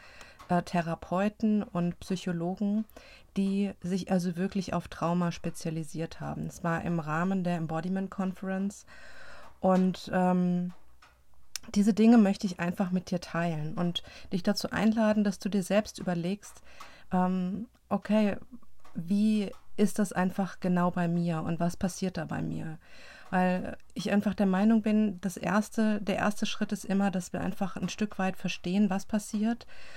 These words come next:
Und wenn wir es verstehen, dann ist es einfach auch leichter, dem Ganzen zu begegnen, weil wir es irgendwie besser greifen können und, ja, und dann schlichtweg einfach auch verändern können. Und dazu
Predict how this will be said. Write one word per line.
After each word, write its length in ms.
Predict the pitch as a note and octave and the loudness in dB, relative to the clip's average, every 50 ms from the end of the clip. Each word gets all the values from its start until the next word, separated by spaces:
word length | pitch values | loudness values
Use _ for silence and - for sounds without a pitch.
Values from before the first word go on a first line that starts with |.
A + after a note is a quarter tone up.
| - - - - - | -14 -16 -18 -10 0
Und 300 | - G3 G3 G3 F#3 D#3+ | 2 4 4 4 4 4
wenn 180 | F#3+ G3+ A3 A3+ | 6 6 8 8
wir 60 | C4 | 6
es 100 | B3 - | 4 2
verstehen, 680 | - - F#3+ - - - F#3+ F#3 G3 G3+ A3 A#3 A#3 - - - - - - - - | 0 -2 -2 -2 -2 0 2 4 4 6 6 6 4 2 -4 -12 -20 -18 -18 -2 4
dann 300 | G3 G3 G3 G3+ G#3 - | 6 6 8 8 6 4
ist 160 | - G#3 - | 2 0 0
es 80 | G#3+ F#3 | -4 -4
einfach 360 | - - G3+ G3+ - G3+ - | -2 -4 -2 -2 -2 -4 -2
auch 300 | - - F#3 F#3 - - | 0 0 0 0 -2 -2
leichter, 640 | F3 E3 D#3+ F3 G3+ G3+ - - A3+ A3 A3 A3+ A3+ - - - - - - - | 0 2 2 2 2 0 0 0 2 4 4 4 2 0 -2 -4 -4 -4 0 2
dem 120 | G#3 G3+ F#3 | 4 4 4
Ganzen 360 | F#3+ G3 G#3+ G3+ - A3+ G#3 | 4 4 4 4 4 2 2
zu 160 | - - F#3+ | 2 0 0
begegnen, 680 | F#3 G3+ - - G#3+ D4+ E4+ - - E3+ E3+ E3+ E3+ E3+ | 0 -2 0 0 -2 -2 -2 -2 -2 0 0 0 0 0
weil 140 | F3+ F#3 | 0 2
wir 60 | F#3 G#3 | 2 2
es 100 | G3+ - | 0 0
irgendwie 300 | - G3+ G#3+ G#3 G3+ F3 | 0 2 2 2 2 2
besser 280 | G3+ G3 - - G3+ | 0 -2 0 -2 -2
greifen 520 | F#3 - - E3 F3 G3 G#3 - F#3 F3 - | -2 -2 0 0 0 0 0 -2 -4 -4 -4
können 340 | - - D#3 D#3+ D#3+ E3 | -4 -6 -4 -4 -4 -4
und, 300 | - - F#3 F#3+ F3+ - - - - - - - - | -2 0 0 0 -2 -4 -10 -14 -18 -18 -18 -4 2
ja, 180 | F3+ G3 G#3 | 4 4 4
und 140 | G3 F#3+ - | 4 2 2
dann 160 | - - G#3 | 2 2 2
schlichtweg 440 | - - - G#3+ G3+ - - G3 - | 0 0 -2 -2 -2 -2 -4 -2 0
einfach 280 | - F3+ F3+ - F#3 E3+ | -2 -2 -2 -2 -4 -4
auch 140 | D#3+ E3+ - | -4 -6 -6
verändern 500 | - D#3+ D#3 D#3+ D#3+ D3+ D3 C#3+ D3 D3 | -6 -6 -4 -4 -6 -6 -8 -8 -10 -10
können. 340 | - - C#3 C#3+ E3 F3+ - - - - - - - - - - - - - - - - - - - - - - - - - - - - - - - | -10 -10 -10 -10 -10 -12 -14 -16 -20 -20 -20 -20 -20 -20 -20 -18 -18 -18 -20 -20 -20 -20 -18 -18 -16 -16 -16 -18 -18 -20 -20 -20 -20 -20 -20 -4 0
Und 120 | F#3+ G3 F#3+ | 4 6 8
dazu 520 | G#3 A#3+ A#3+ - - B3+ B3 B3 B3 A#3 | 8 6 6 4 2 4 4 4 4 0